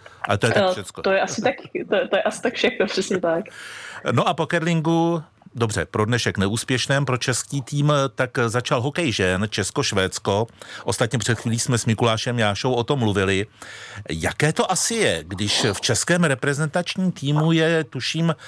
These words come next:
Speaker 1: třináct hráček hrajících zrovna ve Švédsku?
Speaker 2: Eh, tak švédská, eh, liga, jak jsem se mohla letos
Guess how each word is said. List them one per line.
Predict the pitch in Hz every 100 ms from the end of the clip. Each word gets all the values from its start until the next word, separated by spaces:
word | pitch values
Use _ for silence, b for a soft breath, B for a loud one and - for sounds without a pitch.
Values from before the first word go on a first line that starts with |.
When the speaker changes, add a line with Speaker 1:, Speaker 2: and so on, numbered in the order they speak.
| B -
Speaker 1:
třináct | - - 131 151 -
hráček | 113 120 120 - 156 151
hrajících | 113 117 131 - 175 - B B
zrovna | 98 120 127 160
ve | 170
Švédsku? | - 202 - - - - _ _ _ _ - - - _ _ _ _ _ _ - B B B B -
Speaker 2:
Eh, | 196
tak | 226 -
švédská, | - - 196 165 - 214 202 202 196 190
eh, | 180 175
liga, | 175 175 185
jak | 180 -
jsem | 190
se | 190 190
mohla | 180 180 180
letos | 185 180 185 -